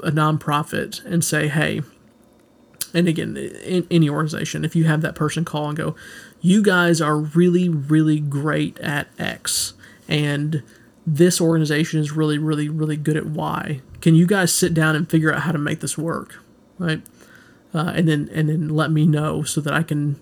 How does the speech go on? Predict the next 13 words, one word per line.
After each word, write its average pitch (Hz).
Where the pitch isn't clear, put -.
drive 147
this 147
issue 156
home. 156
I 175
think 185
that 151
would 160
work. 190
But 170
the 165
problem 196
is 156